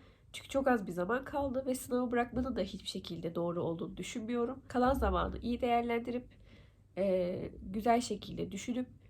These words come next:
her şeyin güzel olmasını beklememiz gerekiyor. En azından ben böyle yapacağım. Benim görüşlerim bunlar.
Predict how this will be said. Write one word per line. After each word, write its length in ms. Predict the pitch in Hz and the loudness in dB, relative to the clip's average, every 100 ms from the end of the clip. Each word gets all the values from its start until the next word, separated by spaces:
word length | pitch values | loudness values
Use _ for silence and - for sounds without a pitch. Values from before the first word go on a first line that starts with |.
| - - | -20 -16
her 140 | - 254 | -2 0
şeyin 240 | 269 247 | 0 0
güzel 200 | 226 208 | 2 4
olmasını 420 | 170 165 185 180 | 4 0 -6 -6
beklememiz 480 | 175 - - 85 - | -6 -4 -4 -4 -6
gerekiyor. 500 | - 80 - - - - | -6 -6 -8 -6 -6 -2
En 80 | 247 | 0
azından 300 | 254 240 208 | 2 2 4
ben 180 | 220 | 2
böyle 180 | 214 220 | 2 2
yapacağım. 320 | 156 - 233 | 0 0 -2
Benim 180 | 214 226 | 0 -2
görüşlerim 520 | 214 180 - 190 226 | -2 -4 -2 -4 -4
bunlar. 500 | 233 180 180 214 - | -4 -2 -2 -2 -6